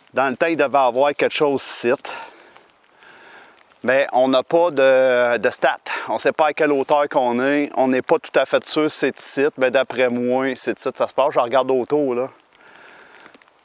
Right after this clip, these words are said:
Il n'y a pas rien de plus haut que moi, à part le sommet des Épinettes, ça c'est sûr. Fait que je suis bien content. En plus,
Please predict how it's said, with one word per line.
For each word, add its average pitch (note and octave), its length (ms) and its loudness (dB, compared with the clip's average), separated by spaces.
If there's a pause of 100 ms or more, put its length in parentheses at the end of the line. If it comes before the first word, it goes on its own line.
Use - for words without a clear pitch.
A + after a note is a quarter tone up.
(240)
Il - 40 -14
n'y A2+ 60 2
a G#2+ 40 -2
pas C3+ 180 0
rien C#3 200 -2
de D3+ 40 -4
plus C#3 140 -6
haut B2+ 100 0
que C#3 80 -12
moi, C#3 200 -4 (1300)
à G#2 140 -2
part C3 160 2
le B2 60 -2
sommet B2 280 -2
des A#2+ 180 -2
Épinettes, A#2+ 460 -4 (340)
ça G2+ 100 -10
c'est G#2 180 -2
sûr. D3 320 0 (1500)
Fait A#2 180 -2
que - 20 -2
je - 60 -10
suis C3 100 -4
bien F#3 140 0
content. F3+ 480 2 (340)
En D3 220 2
plus, E3+ 560 -2